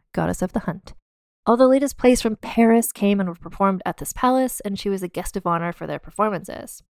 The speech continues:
At one point, A C bribed one of her ladies in waiting to spy on her, and when she found out, Hortense had that woman fired.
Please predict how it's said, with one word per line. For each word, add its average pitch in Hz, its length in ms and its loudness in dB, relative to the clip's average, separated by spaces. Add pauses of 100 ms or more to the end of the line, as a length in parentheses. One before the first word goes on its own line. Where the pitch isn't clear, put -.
(320)
At 220 60 0
one 240 140 0
point, 294 260 -2
A 233 160 4
C 226 320 -4
bribed 190 540 -4
one 220 120 -2
of 220 80 -8
her 214 120 -4
ladies 185 360 -6
in 170 120 -10
waiting 170 280 -8
to 165 100 -18
spy 175 360 -2
on 185 140 -4
her, 180 180 -4
and 185 140 -8
when 196 100 -12
she 170 120 -14
found 247 280 -4
out, 269 340 2
Hortense 185 480 -2
had 185 140 -10
that - 140 -8
woman 180 280 -14 (160)
fired. 196 440 2